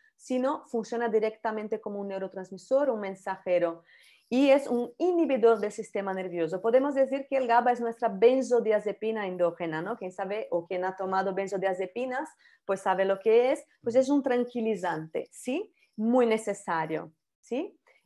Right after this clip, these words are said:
Y el gaba deviene, qué curioso y maravilloso de nuestro organismo, del glutamato o ácido glutámico, ¿no? Diréis, "Ay, el glutamato, como el glutamato monosódico". Sí, sí, es primo hermano del glutamato monosódico.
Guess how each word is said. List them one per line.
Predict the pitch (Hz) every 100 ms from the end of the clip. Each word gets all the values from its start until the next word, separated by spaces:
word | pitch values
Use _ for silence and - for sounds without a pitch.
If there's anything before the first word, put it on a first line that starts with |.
| _
Y | 285 339
el | 349
gaba | 285 277 285
deviene, | 277 247 226 220 226 302 - -
qué | 196
curioso | - 185 185 190 214 208
y |
maravilloso | 202 196 185 190 202
de |
nuestro | 196 196 208
organismo, | 220 254 302
del | 208 202 202 190
glutamato | 220 226 214 190 190 208 - -
o | 196 190
ácido | 190 - 190
glutámico, | 175 170 170 170 170 165 160
¿no? | 202 302 _ _ _
Diréis, | 214 196
"Ay, | 180 269
el | 269
glutamato, | 233 233 196 208 311 302
como | 285 208
el | 196
glutamato | 196 196 214 247
monosódico". | 262 220 220 262 220 170
Sí, | - 208
sí, | - 185 180
es | 190
primo | - 196 185
hermano | 180 180 175 180
del | 185
glutamato | 185 185 180 175
monosódico. | 180 170 175 175 165 170 - 180